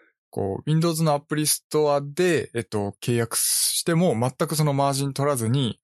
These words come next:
Adobeと契約している状態ができるので、その、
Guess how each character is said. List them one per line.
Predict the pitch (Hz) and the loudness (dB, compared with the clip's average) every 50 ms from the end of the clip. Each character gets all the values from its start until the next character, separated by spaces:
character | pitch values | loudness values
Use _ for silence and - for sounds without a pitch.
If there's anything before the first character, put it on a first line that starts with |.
| _ - | _ -2
Adobe | 123 117 123 113 110 101 95 98 - _ _ - | 0 0 0 0 0 -2 -4 -6 -10 _ _ -2
と | 170 160 120 135 127 - | -2 0 0 -2 -4 -4
契 | - 120 113 | -2 0 0
約 | 107 101 - 107 | 0 -2 -2 -4
し | - - | -4 -2
て | - 110 | -2 -2
い | |
る | 104 107 | -2 -2
状 | 98 107 107 107 | -2 -2 -4 -4
態 | - - 113 110 | -2 -2 -2 -2
が | 107 107 104 104 - _ _ | 0 -2 -2 -4 -6 _ _
で | - 110 | -6 -4
き | - - 117 | -4 -2 -4
る | 113 104 | -2 -4
の | 101 98 110 | -4 -4 -2
で、 | 151 151 120 95 - - _ - - - - - - _ _ | 0 0 0 0 -2 -6 _ -20 -20 -20 -20 -20 -20 _ _
そ | - 110 | -4 -2
の、 | 104 101 101 98 95 - - | 0 0 0 0 -2 -4 -6